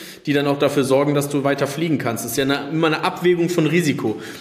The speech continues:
Und das Risiko kriegst du kalkulierbar, wenn du eben gute, äh, eine gute, gute Zahlenübersicht und gute Zahlenplanung hast. Wenn du es nicht hast, ist natürlich schwer und dann verstehe ich auch, dass so eine Entscheidung schwerfällt.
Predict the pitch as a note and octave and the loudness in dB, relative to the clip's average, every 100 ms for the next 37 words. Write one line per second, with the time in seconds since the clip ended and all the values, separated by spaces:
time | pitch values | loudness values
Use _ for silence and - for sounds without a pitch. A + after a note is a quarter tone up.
0 | - C#3+ C3+ C3 C#3 B2+ C#3+ D#3+ D#3 D#3+ | -4 0 2 0 -2 0 0 0 0 -2
1 | - - D3+ C#3+ D3+ D3 D3 C#3+ G3+ - | -2 -4 -4 -2 -4 0 2 4 2 2
2 | B2 C#3 G3+ - - - C3+ D3 D#3 D#3 | 0 2 0 -4 -10 -6 -2 2 2 2
3 | D3 D3 D3 C#3+ D#3 C#3+ D3 C#3+ C#3 D3+ | 2 2 2 0 0 0 0 0 0 0
4 | D3+ D3+ C#3+ D3 - - D3 D3 D3 - | 2 2 0 -6 -14 -6 -4 -2 -2 -2
5 | D#3+ E3+ E3 C#3 C3 C#3 C#3+ C#3 C3+ - | 0 0 2 2 0 -2 -4 -4 -4 -2
6 | C#3 C3+ C#3+ D3 D3 B2+ A2 G#2+ - - | -2 -2 -2 0 0 0 -2 -6 -10 -12
7 | - C3 B2+ C3 C3+ E3 - F#3+ F#3+ E3+ | -4 0 2 2 2 2 2 0 0 -2
8 | D#3+ D#3+ C#3+ - D3 D#3+ D#3 C#3+ C3+ D#3 | -2 0 -2 0 2 2 0 -2 0 0
9 | C#3+ D3 C3+ C#3 C3+ B2+ C3 A#2+ - G#2 | 0 -2 -2 -2 -2 -2 -2 -2 -6 -8
10 | - A2 | -8 -12